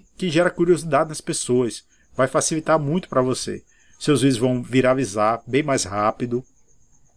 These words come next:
Consequentemente, você vai ter mais visualizações e vai ganhar mais também,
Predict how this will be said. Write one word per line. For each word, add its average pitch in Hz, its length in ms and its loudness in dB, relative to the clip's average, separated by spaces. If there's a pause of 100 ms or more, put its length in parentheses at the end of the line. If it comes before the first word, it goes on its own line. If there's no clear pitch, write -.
(320)
Consequentemente, 147 640 0
você 135 220 0
vai 127 120 4
ter 123 160 -2
mais 123 260 0
visualizações 131 920 0 (420)
e 208 60 2
vai 180 180 2
ganhar 175 180 2
mais 175 240 0
também, 170 440 -2